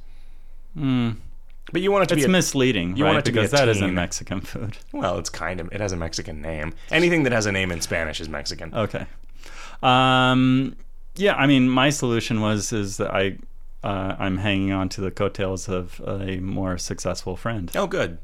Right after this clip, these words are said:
Speaker 2: good. I
Speaker 1: Mm-hmm.
Speaker 2: should do that.
Speaker 1: Yeah, you sh-, you should also do that.
Speaker 2: Yeah. That seems like a pretty good plan.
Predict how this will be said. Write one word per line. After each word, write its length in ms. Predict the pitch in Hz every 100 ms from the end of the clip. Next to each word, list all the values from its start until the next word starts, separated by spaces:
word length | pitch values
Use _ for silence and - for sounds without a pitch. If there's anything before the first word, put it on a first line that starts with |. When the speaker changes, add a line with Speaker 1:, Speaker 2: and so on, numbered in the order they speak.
| -
Speaker 2:
good. 260 | 123 98 82 - - -
I 40 |
Speaker 1:
Mm-hmm. 140 | 98 98
Speaker 2:
should 240 | 95 82
do 120 | 90
that. 260 | 80 71 - - - - - -
Speaker 1:
Yeah, 140 | 120
you 180 | 101 123
sh-, 160 | -
you 220 | 147 135 156
should 200 | - 98
also 300 | 90 - 95
do 180 | 90 90
that. 120 | 123
Speaker 2:
Yeah. 180 | 101 82 - - - - - - -
That 120 | -
seems 200 | - 110
like 80 | 95
a 40 |
pretty 180 | 110 98
good 180 | 87 82
plan. 320 | 92 90 82